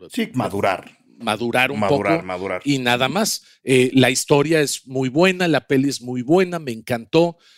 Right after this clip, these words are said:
Speaker 2: Carey Mulligan es del, del, lo mejor de este año, pero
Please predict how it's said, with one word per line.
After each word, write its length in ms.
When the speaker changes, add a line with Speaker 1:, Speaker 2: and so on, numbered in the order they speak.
Speaker 2:
Carey 260
Mulligan 460
es 140
del, 280
del, 360
lo 200
mejor 340
de 80
este 220
año, 260
pero 520